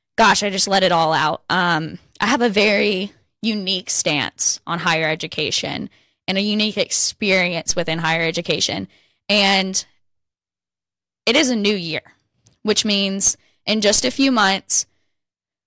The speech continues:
high schoolers are gonna be making big decisions, as well as middle schoolers making big decisions on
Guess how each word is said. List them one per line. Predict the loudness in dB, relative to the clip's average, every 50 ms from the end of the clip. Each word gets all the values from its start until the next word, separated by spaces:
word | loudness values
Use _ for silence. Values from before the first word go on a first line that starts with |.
| _
high | 2 2 4
schoolers | 4 2 0 0 2 2 2 2 2
are | 0
gonna | -2 -2
be | -4 -2 0
making | 0 0 0 0 -2 -4 -2 -4 -6 -8 _ -16 -4 _
big | 0 2 2
decisions, | 2 0 0 2 2 2 2 0 0 0 0
as | 0 0 2
well | 2 2 4
as | 2 2 0
middle | 2 2 4 4 4 2
schoolers | 2 0 0 0 0 0 0 0 -2 -2 -4 -6 -8 _ _ _ _ 0
making | 0 0 0 0 -2
big | -2 -2 -2
decisions | -2 0 2 2 2 2 2 -2 -2 -4 -8 -4 -2
on | 0 2 2 2 0 -2 -6